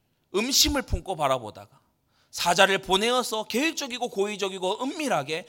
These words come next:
그를 불러서 죄를 저질렀건만, 죄의 결과가 만천하에 드러나고만, 이 본문을 우린 대하면서 "야, 다윗 말이야, 어? 기도 안 하고 하더니, 어?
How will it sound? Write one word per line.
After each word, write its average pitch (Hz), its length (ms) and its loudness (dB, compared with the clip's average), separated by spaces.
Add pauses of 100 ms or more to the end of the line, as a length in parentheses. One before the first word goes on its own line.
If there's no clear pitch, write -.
(140)
그를 196 220 -2
불러서 151 420 -2
죄를 151 260 -4
저질렀건만, 208 800 0 (200)
죄의 165 260 0
결과가 151 400 2
만천하에 226 560 0
드러나고만, 151 840 -4 (2000)
이 269 160 2
본문을 208 360 4
우린 170 260 0
대하면서 143 840 -4 (460)
"야, 170 320 2
다윗 185 400 -2
말이야, 139 540 -4
어? 208 220 -16 (600)
기도 208 240 0
안 165 160 2
하고 190 180 4
하더니, 156 540 -2 (240)
어? 156 280 -16